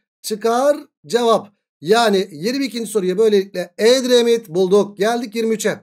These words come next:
Şekilde verilen A B C D dikdörtgen kağıt parçası K L uzunluğu boyunca kesilerek iki parçaya ayrılıyor. Buna göre bu parçaların alanları farkı hangisi olabilir diye soruluyor. Niye olabilir diye soruluyor. Ya sarıdan kırmızıyı çıkartacaksın, cevap olacak, ya da kırmızıdan sarıyı çıkartacaksın, cevap olacak.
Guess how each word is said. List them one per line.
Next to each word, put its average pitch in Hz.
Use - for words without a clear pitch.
Şekilde 269
verilen 269
A 247
B 254
C 233
D 240
dikdörtgen 220
kağıt 208
parçası 185
K 180
L 262
uzunluğu 226
boyunca 190
kesilerek 190
iki -
parçaya 170
ayrılıyor. 160
Buna 190
göre 240
bu 196
parçaların 190
alanları 180
farkı 208
hangisi 175
olabilir 151
diye 135
soruluyor. 110
Niye 254
olabilir 220
diye 165
soruluyor. 156
Ya 262
sarıdan 202
kırmızıyı 170
çıkartacaksın, 220
cevap 156
olacak, 233
ya 240
da 240
kırmızıdan 208
sarıyı 180
çıkartacaksın, 165
cevap 151
olacak. 120